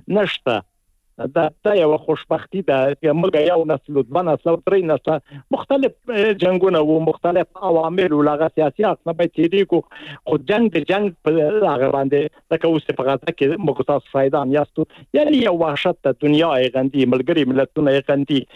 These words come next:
اروپایي ټولنه یې غندي، ټول یې غندي. د نن ما په کومه راډیو کې واورېدل چې یوروزون دغه کال ته دغه هغه کې اروپایي، حتی د اسرائیل په خاطر باندې، په دې خاطر چې هغوی نه وای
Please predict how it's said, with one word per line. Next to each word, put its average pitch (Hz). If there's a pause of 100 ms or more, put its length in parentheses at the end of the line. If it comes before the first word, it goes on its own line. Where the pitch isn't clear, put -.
(300)
اروپایي 151 (100)
ټولنه 151
یې 135
غندي، 135 (160)
ټول 214
یې 147
غندي. 139 (440)
د 156
نن 175
ما 156
په 143
کومه 156
راډیو 147
کې 147
واورېدل 147 (100)
چې 156 (240)
یوروزون 135 (500)
دغه 147 (100)
کال 156
ته 139
دغه 139
هغه 131
کې 139
اروپایي، 131 (340)
حتی 160 (400)
د 156
اسرائیل 160
په -
خاطر 226
باندې، 220
په 160
دې 165
خاطر 160
چې 156 (500)
هغوی 143 (640)
نه 165
وای 135